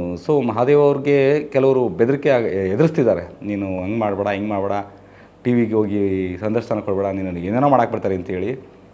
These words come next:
ಅಂಥ ಪುಕ್ಕಲುಗಳಿಗೆಲ್ಲ ಮಹಾದೇವ್ ಅವರು ಹೆದರ್ಕೊಳ್ಳೋದಿಲ್ಲ ಅನ್ನೋ ಒಂದು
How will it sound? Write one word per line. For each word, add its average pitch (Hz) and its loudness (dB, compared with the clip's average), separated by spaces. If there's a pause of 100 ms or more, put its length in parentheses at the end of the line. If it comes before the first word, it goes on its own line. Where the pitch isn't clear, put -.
(160)
ಅಂಥ 135 -4
ಪುಕ್ಕಲುಗಳಿಗೆಲ್ಲ 165 4
ಮಹಾದೇವ್ 123 0
ಅವರು 120 2
ಹೆದರ್ಕೊಳ್ಳೋದಿಲ್ಲ 107 0
ಅನ್ನೋ 98 -6
ಒಂದು 92 -6